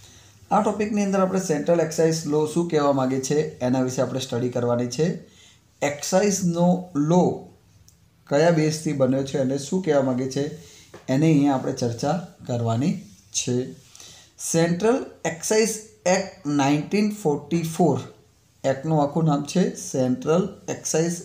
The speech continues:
Act nineteen ફોર્ટી ફોર.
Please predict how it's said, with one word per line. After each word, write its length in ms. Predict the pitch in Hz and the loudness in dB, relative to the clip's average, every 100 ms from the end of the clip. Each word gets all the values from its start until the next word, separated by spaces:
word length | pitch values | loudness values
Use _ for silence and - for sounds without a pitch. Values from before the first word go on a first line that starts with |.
| - | -6
Act 480 | 151 165 - - - - _ - - - - | -2 0 -2 -14 -20 -20 _ -20 -20 -14 -2
nineteen 460 | 127 135 139 170 | 0 0 0 0
ફોર્ટી 580 | 175 123 110 135 185 - - - | 0 -2 -6 -4 -4 -6 -14 -2
ફોર. 240 | 127 113 | -2 -2